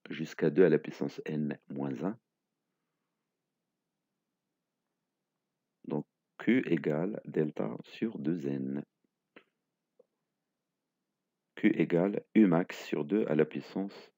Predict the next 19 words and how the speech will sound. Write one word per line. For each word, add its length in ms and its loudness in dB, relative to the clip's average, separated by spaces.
N 320 2
moins 360 0
un, 160 -2
si 200 -8
on 80 -4
remplace 520 -2
delta 300 -2
par 300 -2
deux 240 -4
U 80 -6
max. 440 -14
Voilà 280 0
donc 360 -2
un 100 -4
schéma 380 0
qui 160 -6
explique 640 -6
cette 300 -4
quantification. 960 -2